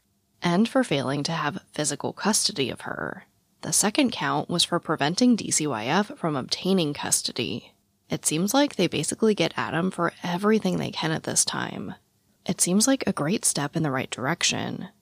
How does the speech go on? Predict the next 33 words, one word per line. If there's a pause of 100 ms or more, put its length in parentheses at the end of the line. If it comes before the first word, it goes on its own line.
(160)
but
as
far
as
I
can
tell,
he
isn't
providing
any
answers
about
what
happened
to
Harmony. (840)
Adam
is
still
in
custody
as
of
recording
this
episode. (1080)
Two
days
later,
on
January
sixth,